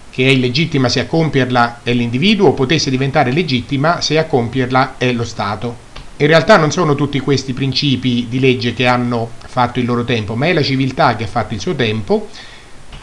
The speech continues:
da quando la legge è stata sostituita dalla legge fiat, cioè da quando lo strumento di potere, la legge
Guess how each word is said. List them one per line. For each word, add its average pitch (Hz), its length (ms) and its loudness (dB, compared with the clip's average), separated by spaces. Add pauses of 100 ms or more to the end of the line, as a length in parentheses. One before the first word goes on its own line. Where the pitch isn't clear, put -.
da 131 160 0
quando 147 300 6
la 185 100 8
legge 156 240 4
è 139 60 4
stata 131 280 2
sostituita 139 640 0
dalla 131 200 2
legge 131 280 2
fiat, 123 460 -2 (460)
cioè 156 200 2
da 139 120 4
quando 143 420 6
lo 135 140 4
strumento 143 640 2
di 123 100 0
potere, 131 500 4
la 135 120 0
legge 120 340 0